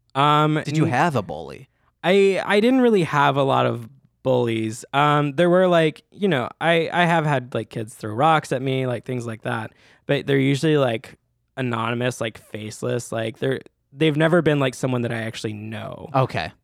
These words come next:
Speaker 1: Um, anytime something like that happened, I usually had friends, like, defending me,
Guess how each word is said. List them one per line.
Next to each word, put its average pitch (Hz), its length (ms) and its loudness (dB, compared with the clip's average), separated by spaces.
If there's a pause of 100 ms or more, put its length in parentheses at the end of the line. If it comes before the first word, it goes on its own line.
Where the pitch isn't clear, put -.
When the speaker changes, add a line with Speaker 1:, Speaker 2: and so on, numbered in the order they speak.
Speaker 1:
Um, 120 600 -2 (580)
anytime 151 560 2
something 135 340 0
like 127 160 -2
that 117 180 -2
happened, 147 560 2
I 123 100 -2
usually 127 380 0
had 127 240 -4
friends, 110 440 -2
like, 107 180 -2
defending 104 640 -6
me, - 320 -6